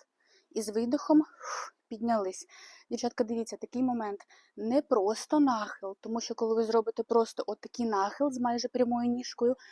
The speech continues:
то все навантаження забере у вас задня поверхня стегна. І так, і ще раз. Максимально відводимо таз назад, як в румунській тязі. І п'яточкою, фу, видихаємо.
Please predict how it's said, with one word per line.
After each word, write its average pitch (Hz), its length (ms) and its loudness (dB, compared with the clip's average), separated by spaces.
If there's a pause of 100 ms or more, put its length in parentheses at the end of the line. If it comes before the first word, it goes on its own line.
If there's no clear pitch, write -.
(140)
то - 80 0
все 233 200 0
навантаження 233 640 4
забере 202 400 0
у 226 100 0
вас 226 180 0
задня 208 300 -4
поверхня 202 420 -4
стегна. 190 400 -8 (480)
І - 80 -10
так, 175 240 -2
і 214 60 -6
ще 185 220 -2
раз. - 260 -10 (300)
Максимально 233 960 -2 (640)
відводимо 208 680 -4
таз 226 360 -6
назад, 226 640 -2 (180)
як 214 240 0
в 240 40 0
румунській 240 440 0
тязі. 196 460 -2 (460)
І 311 140 0
п'яточкою, 285 640 -2
фу, - 680 -12
видихаємо. 202 880 -6